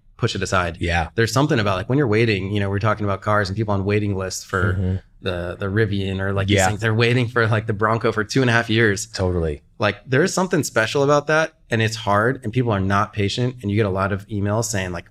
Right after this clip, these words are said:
Speaker 1: "Hey, when is my order shipping?" But I think the, the right consumer and the right, uh, experience, when you get that, it's that much better. Like, it's
Speaker 2: Yeah.
Speaker 1: that much sweeter to get the
Speaker 2: Yeah,
Speaker 1: thing
Speaker 2: yeah,
Speaker 1: that you've
Speaker 2: yeah.
Speaker 1: been waiting for. So,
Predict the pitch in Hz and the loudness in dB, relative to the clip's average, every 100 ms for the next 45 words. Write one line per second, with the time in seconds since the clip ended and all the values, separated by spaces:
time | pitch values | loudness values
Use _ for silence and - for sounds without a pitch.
0 | - 101 92 98 101 101 98 104 107 120 | -4 -2 0 -2 -2 -2 0 -2 -2 -4
1 | 120 131 135 _ - _ - 110 104 - | -4 -4 -6 _ -20 _ -2 2 2 2
2 | 113 123 117 - - _ _ _ 135 117 | 0 0 -4 -8 -20 _ _ _ -2 2
3 | 110 104 113 113 131 147 147 131 127 127 | 2 2 0 0 2 2 2 -2 2 2
4 | 113 98 98 98 104 101 - _ _ 107 | 2 2 0 0 0 -2 -10 _ _ -4
5 | 95 90 - - 120 107 95 90 104 101 | -4 -4 -10 -2 2 2 0 -2 0 0
6 | 101 113 113 113 135 139 - 110 - - | 0 0 0 0 0 -2 -6 -8 -8 -4
7 | 92 85 87 - 92 87 - 104 113 82 | -4 -4 -8 -10 -12 -10 -8 -4 -4 0
8 | 107 110 101 - 110 107 98 101 87 85 | 0 0 -4 -4 -2 -2 -2 -4 -6 -4
9 | 85 104 101 98 107 104 107 101 104 98 | -6 -4 -4 -2 -2 -2 -2 0 -2 -4
10 | - 92 92 110 104 | -6 -8 -4 -2 -4